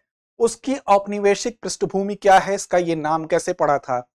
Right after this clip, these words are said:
तो देखिए, जहां तक पोर्ट ब्लेयर का, के नाम का सवाल उठता है तो लेफ्टिनेंट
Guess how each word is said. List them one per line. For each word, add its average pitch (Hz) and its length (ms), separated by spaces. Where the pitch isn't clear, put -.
तो 190 40
देखिए, 196 280
जहां 202 220
तक 196 180
पोर्ट 196 180
ब्लेयर 180 280
का, 196 240
के - 720
नाम 208 320
का 202 320
सवाल 202 380
उठता 190 300
है 180 200
तो 190 100
लेफ्टिनेंट 208 680